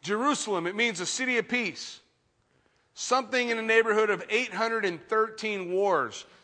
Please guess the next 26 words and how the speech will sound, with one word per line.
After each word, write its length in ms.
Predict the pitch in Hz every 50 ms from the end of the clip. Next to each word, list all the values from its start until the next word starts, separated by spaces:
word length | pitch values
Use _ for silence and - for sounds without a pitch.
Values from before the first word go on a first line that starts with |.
| _
have 140 | - 151 151
been 180 | 147 156 151 139
fought 400 | - - 185 170 151 139 - 151
in 100 | 143 139
the 60 | 135
city 300 | - - 160 151 147 143
of 100 | 135 139
peace. 380 | 147 143 123 104 - - - - _ _ _ _ _ _ _
The 260 | 143 147 143 139 135 147
mo-, 460 | 147 139 143 151 160 175 190 196 202 190
more 360 | 175 175 185 196 220 240 233
wars 480 | 220 214 208 208 208 202 202 196 -
have 100 | - 175
been 120 | 170 175 160
fought 260 | - - 180 180 175
in 120 | 170 165
Jerusalem 400 | 147 160 165 165 156 - 160 139
than 100 | 135 135 135
any 260 | 151 160 175 175 175
other 200 | 170 165 165 156
place 440 | - - 147 147 143 139 127 - - _ _ _ _ _ _ -
on 260 | 127 135 139 139 139
the 80 | 131 135
planet. 760 | - - - 143 139 135 131 127 113 95 - - _ - - - _ _ _ _ _ _ _ _ _ _ _ _ _ _ _ _ _ _ _ _ _ _ _ _ _ _ _ _ _ _ _ _
More 340 | - 120 147 165 185 190 175
than 160 | 160 147 151